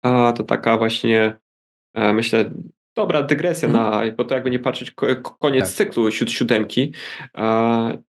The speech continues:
Speaker 1: że pamiętajmy, że spółki, które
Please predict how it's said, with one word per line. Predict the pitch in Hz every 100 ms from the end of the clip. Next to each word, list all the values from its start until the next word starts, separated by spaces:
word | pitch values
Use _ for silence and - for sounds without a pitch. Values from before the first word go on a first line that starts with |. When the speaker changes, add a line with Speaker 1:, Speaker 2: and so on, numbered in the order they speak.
| -
Speaker 1:
że | 117 117
pamiętajmy, | 117 131 135 131 156 156 156 147
że | 143 123 117 120 120 120 120 117 -
spółki, | - - 156 160 156
które | 160 139 131 127 123